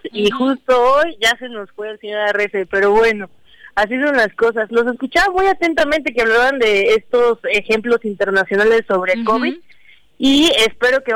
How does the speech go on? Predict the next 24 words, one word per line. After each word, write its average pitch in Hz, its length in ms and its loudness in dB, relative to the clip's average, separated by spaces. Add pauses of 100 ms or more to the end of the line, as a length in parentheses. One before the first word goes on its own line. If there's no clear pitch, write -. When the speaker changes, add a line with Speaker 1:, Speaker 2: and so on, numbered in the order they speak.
Speaker 1:
podamos 220 360 -2
abordar 202 300 0
eso 233 200 0
la 220 180 0
siguiente 208 440 -4
semana 202 380 2
porque 190 340 -10
también 214 460 0 (180)
están 233 200 -2
pasando 233 380 -2
cosas 208 320 0
en 190 80 0
ese 190 180 0
mundo, 214 400 2
pero 302 420 0 (340)
creo 302 160 -8
que 349 80 0
es 359 80 -2
más 311 300 2
importante 233 1000 -2
y 220 240 -4
sobre 233 240 2
todo 403 240 -2
para 214 320 0